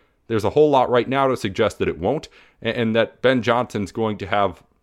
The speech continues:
still a whole lot of time left after those years to prove to us that he can get it done. Now,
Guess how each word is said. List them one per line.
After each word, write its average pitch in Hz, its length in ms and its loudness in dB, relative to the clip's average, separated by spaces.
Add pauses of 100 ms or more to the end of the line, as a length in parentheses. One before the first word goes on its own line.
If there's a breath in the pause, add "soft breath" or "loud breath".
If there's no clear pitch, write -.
(220)
still 147 380 0
a 110 120 0
whole 139 180 0
lot 123 160 2
of 107 80 -4
time 113 280 -2
left 107 240 -2
after 120 320 0
those 80 280 -2
years 78 280 -4
to 95 340 -4
prove - 360 -6
to - 140 -4
us 135 340 -2 (640 soft breath)
that 98 140 -6
he 131 120 -2
can 123 160 -4
get 104 140 2
it 85 140 -6
done. 95 240 0 (1400)
Now, 107 240 -4